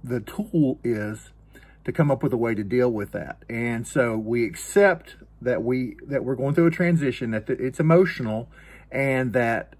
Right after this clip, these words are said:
we need to deal with those emotions. And the way to deal with those emotions, one of the ways anyway, is to, to write them down. Uh, write down what you're afraid of. Write down your fears,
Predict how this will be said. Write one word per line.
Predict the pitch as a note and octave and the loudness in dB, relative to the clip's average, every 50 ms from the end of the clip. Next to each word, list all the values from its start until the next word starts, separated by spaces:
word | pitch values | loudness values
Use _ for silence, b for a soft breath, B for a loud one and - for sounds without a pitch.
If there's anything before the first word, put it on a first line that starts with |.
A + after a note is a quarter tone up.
| - | -14
we | - B2 A#2+ C#3+ D3 D3 D3 C#3+ | -8 -6 -2 0 2 2 2 2
need | D3 C#3+ B2 | 0 0 -2
to | B2+ | -4
deal | A2 A#2+ C#3+ C#3+ | -2 0 0 2
with | B2 B2+ A#2+ | 2 0 0
those | - A2 A2 G#2+ | -2 -4 -4 -4
emotions. | A#2+ A#2+ C3 C#3+ D3 - - - F#2 F#2+ - - - | -2 0 0 0 0 -2 -4 -8 -8 -8 -10 -12 -10
And | A#2 A#2+ A#2 A#2 A#2+ A#2+ A#2 A#2 A2 | -6 -4 -4 -2 -2 -2 -4 -4 -4
the | A#2+ | -2
way | A#2 B2+ C3 D3+ | 0 2 2 4
to | D3+ D#3 | 2 4
deal | C#3+ E3 E3 | 4 4 4
with | E3 D#3+ D#3+ | 4 4 2
those | D3 D3 C3 C3+ | 0 -2 -2 -2
emotions, | C#3 C#3 D3+ F3+ F#3+ - - A#2+ A#2 A#2 - - - | -2 -2 0 0 0 -2 -2 -4 -6 -6 -8 -12 -12
one | G#2 A#2 D#3+ G3+ G3+ | -4 -2 0 0 2
of | D#3+ | 0
the | A#2+ | 0
ways | G2+ F#2+ G2 G2 G2 F#2 F#2+ F2 G#2 | -2 -2 -4 -6 -6 -8 -8 -8 -8
anyway, | F#2+ G2 F#2+ F#2+ F#2+ G2 F#2+ G#2+ A#2+ D#3 b b b b b b b b b | -8 -6 -6 -6 -6 -6 -6 -8 -8 -10 b b b b b b b b b
is | - C#3+ D3+ D3+ D#3 - - - | 2 4 6 6 6 4 0 -2
to, | - E3 D3+ C#3 C#3 C#3 C3+ C#3 C#3+ C#3+ - - - - - | 4 6 6 6 6 4 4 2 0 -2 -6 -14 -20 -20 -6
to | - C#3+ | -4 -2
write | C3 C3+ C#3 C#3 D3+ - C3+ | 0 2 4 4 2 2 0
them | C#3 C#3 | -2 0
down. | A#2+ C3+ D#3 E3+ C#3 F#2 D#2+ - - - - - - - _ - - - B B B B B B B - | 2 4 4 2 2 -2 -4 -12 -16 -20 -20 -20 -20 -20 _ -20 -20 -20 B B B B B B B -4
Uh, | A2 A#2 A#2+ A2 | -2 0 0 0
write | - - C#3+ D3+ D#3 | 0 2 2 2 4
down | D#3 E3 E3 E3 E3 | 6 6 6 6 6
what | E3 E3 E3 - | 6 4 6 4
you're | E3 D#3+ | 4 4
afraid | D#3+ - - E3+ E3 G3+ G3 A2+ | 4 4 4 4 4 4 2 -2
of. | - - G#2 - - - - | -4 -6 -12 -16 -18 -14 -6
Write | A2+ B2 D3+ F3+ E3 | 0 0 0 4 4
down | F3+ F#3 F#3+ F#3+ | 4 4 4 4
your | F#3+ F3+ | 4 2
fears, | E3 E3+ - F#3+ F#3+ F3 B2 F2 - - | 2 0 -2 -2 0 0 0 -2 -2 -6